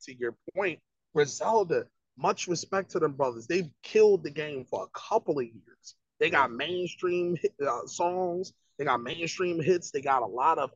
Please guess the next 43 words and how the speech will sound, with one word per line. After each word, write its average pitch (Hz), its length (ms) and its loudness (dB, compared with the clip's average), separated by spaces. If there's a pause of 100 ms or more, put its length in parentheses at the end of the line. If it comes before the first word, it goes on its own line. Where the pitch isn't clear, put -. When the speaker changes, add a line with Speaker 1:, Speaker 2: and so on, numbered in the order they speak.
Speaker 1:
um, 120 540 0 (1000)
following. 165 640 0 (360)
You 143 100 -4
know 160 100 4
what 147 80 6
I'm 143 100 0
saying? 165 260 -2
And 156 100 -2
they 175 100 0
created 196 480 2
their 202 200 2
own 139 260 -6
lane. 113 160 -8 (520)
Speaker 2:
Yeah. 127 140 -2
Speaker 1:
You 151 60 0
know 170 80 2
what 156 100 4
I'm 151 140 -4
saying? 165 480 -8 (400)
And 151 640 0 (280)
they 190 160 4
were 190 160 4
doing, 156 340 0
like 147 220 -4
you 160 80 -14
said, 156 260 -2
more 139 180 -2
of 135 100 -6
the 120 180 -8
gangster 135 380 -6
rap 131 360 -2
kind 131 280 -2
of 117 140 -6
thing, 131 260 -6
the 117 80 -8
street-oriented 131 1040 -4
lyrics 127 520 -2
and 110 140 -12
bars 127 500 0
and 113 160 -12
beats 127 300 -14
and 117 100 -14
stuff. 123 300 -2